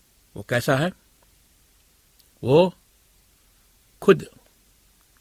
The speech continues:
को हमारे जीवन में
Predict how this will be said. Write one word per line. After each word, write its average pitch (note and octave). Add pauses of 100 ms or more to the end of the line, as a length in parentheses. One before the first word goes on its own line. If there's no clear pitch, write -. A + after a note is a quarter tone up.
(120)
को A#2+
हमारे B2 (2000)
जीवन C#3
में E3+